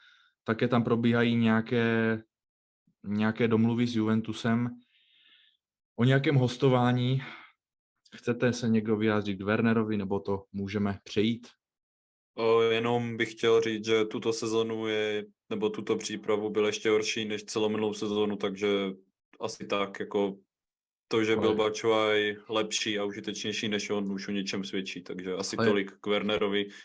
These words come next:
Speaker 2: kterého lidi vynáší, protože běhá a
Speaker 1: No.
Speaker 2: maká, takže,
Speaker 1: Teď
Speaker 2: takže
Speaker 1: jsem,
Speaker 2: tak.
Speaker 1: teď jsem to chtěl říct, že furt se tam najdou nějací jako jedinci v naší fanbase, kteří ho jako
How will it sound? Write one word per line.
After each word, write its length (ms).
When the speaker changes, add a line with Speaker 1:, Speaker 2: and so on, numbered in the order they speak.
Speaker 2:
kterého 440
lidi 220
vynáší, 460
protože 520
běhá 360
a 60
Speaker 1:
No. 60
Speaker 2:
maká, 300
takže, 380
Speaker 1:
Teď 120
Speaker 2:
takže 200
Speaker 1:
jsem, 100
Speaker 2:
tak. 220
Speaker 1:
teď 120
jsem 120
to 100
chtěl 200
říct, 160
že 120
furt 340
se 100
tam 340
najdou 400
nějací 520
jako 380
jedinci 480
v 40
naší 320
fanbase, 640
kteří 260
ho 160
jako 420